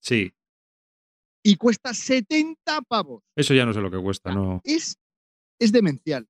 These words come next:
Speaker 2: de verdad, es demencial. Es que lo que has dicho tú es exactamente lo que me pasa con este juego. Tiene ideas muy buenas, lo de la selección de acciones, con las cartas que van bajando, que se van quedando obsoletas,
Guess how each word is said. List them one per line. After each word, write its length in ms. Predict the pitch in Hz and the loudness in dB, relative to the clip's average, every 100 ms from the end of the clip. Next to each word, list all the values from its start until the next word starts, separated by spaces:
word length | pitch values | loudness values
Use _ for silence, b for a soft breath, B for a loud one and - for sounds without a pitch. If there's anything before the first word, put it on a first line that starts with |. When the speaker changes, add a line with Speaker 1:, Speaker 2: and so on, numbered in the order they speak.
| _ | _
Speaker 2:
de 60 | 131 | -6
verdad, 280 | 131 139 127 | -4 -4 -6
es 140 | 156 156 | -6 -4
demencial. 400 | 165 139 135 131 | -4 -4 -6 -8
Es 60 | |
que 80 | - | -2
lo 100 | 180 | -2
que 60 | 180 | -2
has 80 | 175 | -6
dicho 200 | 208 196 | -4 -4
tú 180 | 220 220 | -2 -6
es 120 | - | -8
exactamente 640 | - 190 - 190 202 196 | -14 -18 -10 -6 -4 -4
lo 80 | 175 | -4
que 80 | 151 | -4
me 100 | 143 | -6
pasa 200 | 165 160 | -10 -12
con 120 | 143 | -18
este 200 | 131 _ _ | _ _ _
juego. 240 | 107 101 _ _ _ _ | -20 _ _ _ _ _
Tiene 180 | 202 | 4
ideas 220 | 226 247 214 | 4 4 4
muy 140 | 180 | 4
buenas, 320 | 135 123 117 | 2 -2 -6
lo 120 | 127 127 | -4 -4
de 80 | |
la 80 | 123 | -4
selección 400 | 123 131 123 156 | -8 -10 -8 -4
de 60 | 147 | -4
acciones, 420 | 123 180 202 202 | -2 -2 0 -2
con 160 | - 139 | -4 -6
las 100 | - | -4
cartas 340 | 160 160 156 | -6 -6 -8
que 80 | 143 | -6
van 140 | 135 | -6
bajando, 340 | 131 113 175 170 | -8 -12 -16 -16
que 80 | |
se 80 | 143 | -20
van 140 | 131 131 | -16 -12
quedando 240 | 131 127 | -12 -12
obsoletas, 460 | 117 139 151 170 | -10 -10 -6 -10